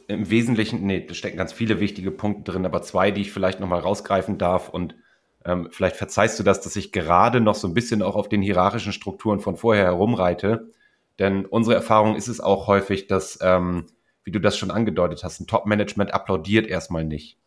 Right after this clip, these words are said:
Und die Frage ist, wie, wie kriege ich's denn hin, dass wir gemeinsam verstehen, warum tun wir das? Wie kann deine neue Rolle aussehen, dass das auch, dass da ganz viel Potenzial drin liegt, auch für, für diese Menschen? Das ist ja oft erstmal erklärungsbedürftig.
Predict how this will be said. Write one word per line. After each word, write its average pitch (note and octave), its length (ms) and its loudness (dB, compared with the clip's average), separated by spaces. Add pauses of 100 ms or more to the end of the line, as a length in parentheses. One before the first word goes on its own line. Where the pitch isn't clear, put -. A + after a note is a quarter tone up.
(560)
Und E2+ 300 -8
die G2+ 220 -6
Frage F#2+ 440 2
ist, F#2+ 260 -2
wie, G#2 260 -2
wie G#2+ 120 -4
kriege A#2 260 -2
ich's - 160 -4
denn F#2+ 160 -2
hin, A#2 220 2
dass G2 180 -2
wir G2 80 -4
gemeinsam G2 500 4
verstehen, G2 400 -2
warum G2+ 380 4
tun A#2 300 2
wir F2+ 140 4
das? F2+ 300 2
Wie G2+ 80 -6
kann G#2+ 200 2
deine G2 200 4
neue F#2+ 220 6
Rolle G#2 320 6
aussehen, F2 520 0
dass E2+ 180 -6
das - 200 -12
auch, F2 320 0 (280)
dass - 140 -12
da G2 80 -2
ganz G#2+ 220 2
viel A2 140 0
Potenzial G#2+ 720 2
drin G#2 240 0
liegt, F#2 280 -4
auch F#2 220 2
für, F#2 380 2 (400)
für G#2 160 -6
diese A#2+ 240 0
Menschen? F#2+ 440 0
Das G2+ 180 2
ist F2+ 140 -8
ja G#2+ 120 0
oft - 180 -4
erstmal G2 320 -2
erklärungsbedürftig. - 1120 -4